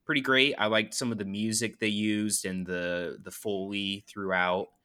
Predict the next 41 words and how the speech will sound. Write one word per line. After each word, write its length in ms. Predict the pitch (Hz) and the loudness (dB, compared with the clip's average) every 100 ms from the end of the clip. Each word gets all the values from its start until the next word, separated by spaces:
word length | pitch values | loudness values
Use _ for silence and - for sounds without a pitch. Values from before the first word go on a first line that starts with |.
| _ _ _ _ | _ _ _ _
Um, 720 | 95 92 90 90 87 87 90 - _ _ _ _ - - - | -6 -4 -2 -4 -4 -6 -10 -12 _ _ _ _ -16 -14 0
I 100 | 123 | 4
liked 200 | 139 143 | 4 4
the 80 | 170 | 2
design 480 | 143 120 107 120 | 2 4 6 6
of 140 | 131 131 | 6 6
it. 220 | 135 143 | 6 6
I 80 | - | 4
don't 180 | 131 175 | 4 4
think 140 | 180 | 2
it 60 | 165 | 2
was 180 | 135 117 | 2 2
a, 120 | 113 - | -2 4
I 80 | 113 | 4
didn't 220 | 135 87 | 4 0
look 140 | 110 | -2
up 160 | 110 - | -2 -4
the 80 | 92 | -4
budget. 320 | 95 92 87 | -4 -4 -4
I 20 | |
don't 200 | 87 104 | -4 -4
think 120 | 110 95 | -4 -4
it 40 | |
was, 100 | 92 | -2
like, 120 | 98 | -2
a 40 | 87 | -2
massive 520 | 85 85 87 - 90 | 0 0 2 -2 -4
budget. 500 | 90 92 107 104 - | -4 -4 -2 -4 -4
So 160 | - 104 | -2 2
I 40 | |
liked 220 | 104 110 | 2 0
what 120 | 117 | -2
they 100 | 98 | -2
did 320 | 92 98 95 87 | -4 -4 -4 -4
with 180 | 90 | -8
what 140 | 90 87 | -8 -6
they 120 | 85 | -8
had. 640 | - 101 90 82 82 87 - _ - _ _ _ | -4 0 0 0 -4 -6 -16 _ -20 _ _ _
And 420 | 120 131 135 135 123 - _ _ _ _ _ _ | 4 6 6 4 0 -6 _ _ _ _ _ _
I 40 | - | 4
think 220 | 285 | 4